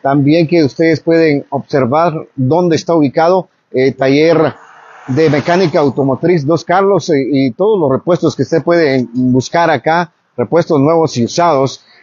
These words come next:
para los que se conducen hacia Quetzaltenango, también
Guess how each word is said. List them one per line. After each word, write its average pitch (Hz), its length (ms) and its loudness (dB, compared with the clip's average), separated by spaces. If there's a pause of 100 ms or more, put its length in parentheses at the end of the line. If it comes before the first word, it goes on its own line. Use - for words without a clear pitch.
para 127 420 2
los 127 280 0
que 139 340 0
se 135 180 -4
conducen 151 560 0
hacia 135 380 -2
Quetzaltenango, 147 1040 0 (960)
también 139 840 0